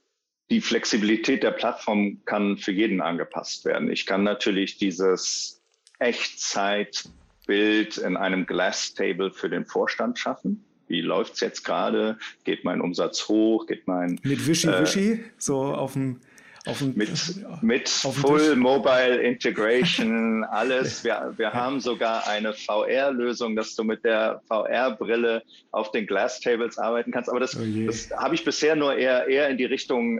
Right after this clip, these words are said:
Speaker 1: äh, Security Operations Center gesehen, dass die Jungs quasi nicht mehr auf die große Wand da schauen, wie das immer in
Speaker 2: Wir
Speaker 1: den
Speaker 2: können
Speaker 1: Filmen
Speaker 2: so
Speaker 1: ist,
Speaker 2: Johnny
Speaker 1: sondern
Speaker 2: Mnemonic-mäßig dann,
Speaker 1: Richtig.
Speaker 2: dass du, oh Gott, okay.
Speaker 1: <laughs> Ähm, nee, wie hieß der Film mit Tom Cruise hier?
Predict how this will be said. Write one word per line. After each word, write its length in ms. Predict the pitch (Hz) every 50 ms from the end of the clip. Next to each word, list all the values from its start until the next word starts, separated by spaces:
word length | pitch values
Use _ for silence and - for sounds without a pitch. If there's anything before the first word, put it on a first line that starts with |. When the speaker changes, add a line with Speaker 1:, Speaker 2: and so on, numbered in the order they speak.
| -
Speaker 1:
äh, 140 | 113 110 110
Security 1120 | 107 - - - - - - - 151 165 160 170 156 - - - 120 113 113 107 104 104 101
Operations 680 | - 98 101 - 107 101 98 101 110 - - 113 - -
Center 340 | - 92 90 87 - 87
gesehen, 460 | 80 85 85 - - 85 90 101 113 104
dass 220 | 101 98 - -
die 80 | - 98
Jungs 340 | 95 101 113 120 110 -
quasi 320 | - - 104 101 98 101 98
nicht 160 | 98 107 110
mehr 120 | 107 104
auf 120 | 98 95 -
die 100 | - 95
große 400 | - 95 101 110 - - 98 85
Wand 260 | 92 85 110 - -
da 120 | 127 117
schauen, 360 | - - - 120 120 127 127 120 - - - - - -
wie 60 | 107
das 160 | 107 104 -
immer 140 | 120 104 104
in 60 | 104
Speaker 2:
Wir 60 | 101
Speaker 1:
den 60 | 104
Speaker 2:
können 180 | - 143 - -
Speaker 1:
Filmen 160 | 143 139 135
Speaker 2:
so 80 | - 151
Speaker 1:
ist, 60 | 151
Speaker 2:
Johnny 80 | 160 160
Speaker 1:
sondern 160 | 147 143 143 139
Speaker 2:
Mnemonic-mäßig 840 | 139 147 170 165 143 135 - 147 139 135 135 127 - 139 123 123 -
dann, 220 | 131 123 123 127
Speaker 1:
Richtig. 480 | 92 95 - - - - 104 101 98 98
Speaker 2:
dass 160 | 131 123 -
du, 160 | - 165 151 - - - - -
oh 80 | - 147 127
Gott, 160 | - 127 110 - - - - - -
okay. 340 | 165 135 123 - - 117 113 110 - -
Speaker 1:
<laughs> 140 | - - -
Ähm, 300 | 123 117 113 107 110 117 151
nee, 160 | 127 123 120
wie 120 | 120 117 117
hieß 160 | 120 127 -
der 120 | - 123 113
Film 200 | - 120 117 117
mit 140 | 113 110
Tom 220 | - - 110 110 110
Cruise 460 | - - 117 107 110 110 - - -
hier? 440 | - 104 101 101 101 101 98 101